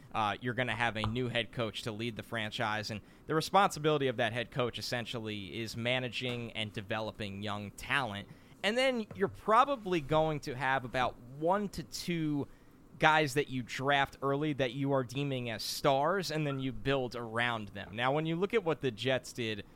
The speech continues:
uh, many things wrong, obviously,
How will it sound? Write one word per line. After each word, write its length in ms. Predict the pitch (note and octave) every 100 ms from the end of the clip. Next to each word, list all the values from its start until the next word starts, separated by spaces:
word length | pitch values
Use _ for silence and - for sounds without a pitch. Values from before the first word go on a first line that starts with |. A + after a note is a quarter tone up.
| - - - -
uh, 160 | G#2
many 440 | F2 B2 D3 D#3 B2+
things 380 | B2+ A2 G#2 G#2+
wrong, 440 | A#2 A2+ G#2+ G#2
obviously, 600 | G2+ A2 G#2+ - A#2+ G#2+